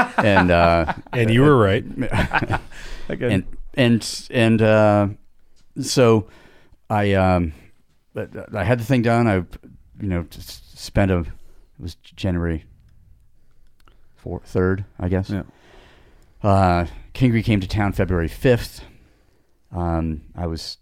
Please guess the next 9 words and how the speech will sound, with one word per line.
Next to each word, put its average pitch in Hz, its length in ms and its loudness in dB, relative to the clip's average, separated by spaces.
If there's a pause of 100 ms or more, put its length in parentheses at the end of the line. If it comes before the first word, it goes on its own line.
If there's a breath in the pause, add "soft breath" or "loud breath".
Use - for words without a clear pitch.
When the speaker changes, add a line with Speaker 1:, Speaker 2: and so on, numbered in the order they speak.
Speaker 1:
still, 98 360 -6
I 92 60 -6
think - 320 -6
I 302 40 -4
was 139 140 -4
still, 127 600 -6 (720)
uh, 90 380 -6 (240)
on 87 80 -10
crutches, - 580 -10